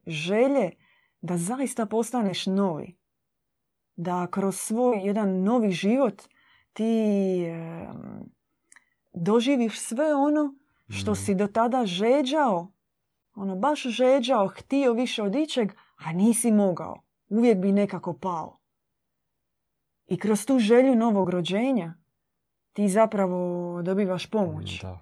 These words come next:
Speaker 2: da.
Speaker 1: Tebe je premudrost, ko ono malo dijete koje dok hoda ga uhvatiš iza, on hoda,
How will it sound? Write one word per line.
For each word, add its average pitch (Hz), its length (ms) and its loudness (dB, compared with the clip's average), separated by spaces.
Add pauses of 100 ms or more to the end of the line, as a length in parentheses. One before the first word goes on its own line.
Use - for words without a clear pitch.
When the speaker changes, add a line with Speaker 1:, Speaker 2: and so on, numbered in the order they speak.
Speaker 2:
da. 92 160 -14
Speaker 1:
Tebe 190 200 2
je 185 140 2
premudrost, 196 920 2 (240)
ko 214 140 -2
ono 240 220 4
malo 226 360 4
dijete 208 520 4
koje 175 440 -4
dok 190 180 -4
hoda 202 440 2
ga 175 220 -4 (720)
uhvatiš 226 600 0
iza, 208 340 0
on 190 120 -4
hoda, 247 420 0